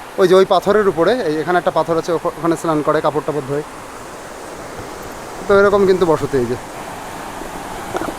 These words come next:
এই দেখুন, এই উপরের এই নোংরা জল এই নিচে পড়ছে এইভাবে। এই দেখুন, এর মধ্যে কি বাবা, এর মধ্যে বিশাল বিশাল মেশিন, মানে সব দেখে একটা অন্যরকম মনে হচ্ছে।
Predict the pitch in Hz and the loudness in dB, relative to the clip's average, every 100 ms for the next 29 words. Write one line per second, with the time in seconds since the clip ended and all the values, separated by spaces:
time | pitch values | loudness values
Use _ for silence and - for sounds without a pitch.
0 | - - - - - - - 131 127 139 | -12 -12 -12 -12 -12 -12 -6 0 0 4
1 | 131 131 156 156 151 143 131 143 156 143 | 4 6 6 6 6 6 6 6 4 4
2 | 139 135 135 151 143 139 147 127 120 113 | 4 4 2 0 -2 0 2 0 0 -4
3 | - - - - - - - - - - | -8 -14 -16 -16 -14 -14 -14 -16 -16 -14
4 | - - - - - - 160 147 139 139 | -14 -14 -14 -14 -12 0 4 6 4 2
5 | 131 - 143 147 156 160 - - 156 143 | -2 -2 0 2 2 0 -4 -6 -4 2
6 | 131 127 123 147 147 139 127 170 180 185 | 4 4 2 0 -2 -2 0 2 4 6
7 | 196 175 147 143 131 - - - - - | 6 4 4 2 0 -2 -14 -18 -18 -18
8 | - - - - - - - - - 139 | -18 -14 -12 -12 -12 -14 -16 -14 -8 2
9 | 151 165 - 175 160 - - - - - | 4 4 4 4 4 -2 -12 -10 -10 -12
10 | - - - - - - - - - - | -14 -16 -16 -14 -14 -14 -14 -14 -16 -12
11 | 147 127 143 156 175 196 156 165 170 190 | -10 -2 0 2 2 4 6 6 4 4
12 | 170 139 127 - | 6 4 2 -2